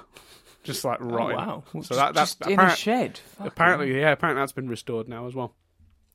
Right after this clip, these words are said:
Speaker 1: And weirdly, the D B four that's thrown off the cliff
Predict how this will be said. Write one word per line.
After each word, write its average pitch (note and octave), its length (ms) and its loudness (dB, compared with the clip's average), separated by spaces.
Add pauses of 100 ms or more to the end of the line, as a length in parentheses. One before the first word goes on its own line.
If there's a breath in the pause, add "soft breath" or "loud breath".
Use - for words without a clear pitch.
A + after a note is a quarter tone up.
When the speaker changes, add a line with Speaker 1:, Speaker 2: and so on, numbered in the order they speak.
Speaker 1:
And C3+ 100 -4
weirdly, E3 380 6 (260 soft breath)
the C3 60 -10
D E3 100 2
B D#3 100 -4
four D3+ 300 2
that's - 140 -4
thrown C3+ 200 2
off B2+ 140 -2
the - 80 -12
cliff - 640 -2